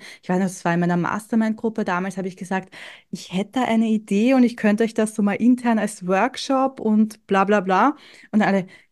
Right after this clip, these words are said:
„Janneke, das passt perfekt zu dir, das Thema. Mach das doch.“ Und es ist total aufgelegt.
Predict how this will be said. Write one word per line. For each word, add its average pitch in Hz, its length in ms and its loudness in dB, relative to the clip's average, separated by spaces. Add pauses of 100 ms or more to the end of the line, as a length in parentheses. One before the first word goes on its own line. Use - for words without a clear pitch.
(120)
„Janneke, 277 320 0
das 262 160 -4
passt 269 240 -6
perfekt 294 540 -4
zu 311 100 2
dir, 262 140 4
das 254 180 2
Thema. 233 380 0
Mach 214 340 -2
das 269 320 -4
doch.“ 254 300 2
Und 240 160 4
es 247 160 0
ist - 260 -6
total 240 300 0
aufgelegt. 226 760 0